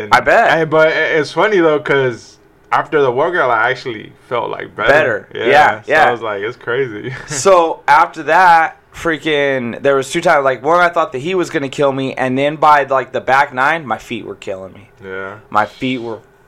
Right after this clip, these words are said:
Speaker 2: freaking killing me, 'cause not, I, I also need new work boots, but I'm holding out 'cause we're still doing underground, so I'm just putting up with it. Plus, you're walking on dirt versus
Speaker 1: Yeah.
Speaker 2: concrete, so it's not as bad.
Speaker 1: Yeah, yeah.
Speaker 2: But yeah, walking eighteen is bad. Yeah.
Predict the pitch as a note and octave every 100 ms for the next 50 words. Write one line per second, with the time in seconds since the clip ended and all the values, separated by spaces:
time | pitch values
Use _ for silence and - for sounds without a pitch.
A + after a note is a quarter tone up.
0 | - C#3+ C3+ C3+ B2 C3 B2 A2+ A2 B2+
1 | D3 D#3 - B2 - D3+ E3 F#3 F3+ D#3+
2 | D#3 C#3+ C#3 B2 C#3+ C#3+ B2+ A#2+ C3+ B2+
3 | A#2+ D3 C#3 D3+ D3 B2 B2 A#2+ - C#3+
4 | C#3 B2 C3 C3 A#2+ A2+ G2+ - A#2+ A2
5 | G#2+ A#2 A#2+ - - C3+ G2 A#2+ - A2+
6 | G#2 E2 E3+ E3+ E3+ D3+ C3+ C3+ B2+ A2
7 | G#2+ B2 F#2+ A2 G#2 G2 F#2+ F#2+ A2 B2
8 | G#2+ A2 - G#2+ G#2 - G#2 A2 A#2+ F#2+
9 | F#2 F#2 F2+ - - _ B2+ A#2 C#3+ A#2+
10 | B2+ D#3 D#3+ D#3+ D#3 D#3+ E3 C3+ B2+ B2+
11 | - - _ _ - - - _ - B2+
12 | C#3 A#2+ F#2